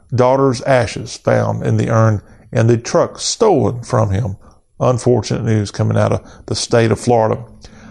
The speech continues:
High school cheerleaders have been punished for supporting the commander-in-chief in North Carolina.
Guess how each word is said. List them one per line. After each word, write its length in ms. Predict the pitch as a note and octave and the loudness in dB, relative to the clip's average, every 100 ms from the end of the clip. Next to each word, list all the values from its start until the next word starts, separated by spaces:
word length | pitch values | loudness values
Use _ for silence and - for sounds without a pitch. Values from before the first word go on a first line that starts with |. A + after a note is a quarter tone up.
| - | -12
High 200 | - F#3 | -2 0
school 360 | A3+ - A#3 G#3 | 0 2 6 4
cheerleaders 920 | - A3+ G#3 F3 C3+ D3 E3+ - - - | 4 2 4 4 6 4 4 -2 -8 -2
have 180 | B2+ | 2
been 160 | B2+ A#2+ | 2 0
punished 640 | - - G#3+ D3 C3+ - - - - | 0 0 2 2 0 -6 -20 -20 -8
for 160 | - A#2+ | 0 2
supporting 600 | B2 - F3+ F3+ D3 C3 | 0 0 2 2 2 0
the 100 | A#2 | 0
commander-in-chief 1080 | - A2 A#2 A#2+ B2+ C3 B2 - C3+ A#2 | 0 2 4 2 2 2 2 2 2 2
in 160 | - G#2+ | 2 0
North 300 | G#2+ G#2 - | 2 2 0
Carolina. 500 | A2 A2 G#2 G#2+ G#2 | 0 2 2 0 -2